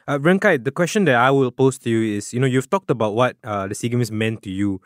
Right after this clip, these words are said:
but what should it mean to an ordinary, average Singaporean? You know, someone who's perhaps not so involved in sports, uh, watches it here and there. What should it mean to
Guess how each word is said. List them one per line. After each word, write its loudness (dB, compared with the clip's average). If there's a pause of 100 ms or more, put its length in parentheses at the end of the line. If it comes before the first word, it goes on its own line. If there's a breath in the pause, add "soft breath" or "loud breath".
(400)
but 4
what 0
should 2
it 2
mean 2
to 2 (300)
an 0
ordinary, 2
average 0
Singaporean? -2
You -6
know, 0
someone 0
who's 0
perhaps 0
not -2
so 0
involved 0
in -10
sports, -6 (440)
uh, -2
watches -2
it -2
here 0
and -4
there. -2
What -2
should -6
it -2
mean -4
to -10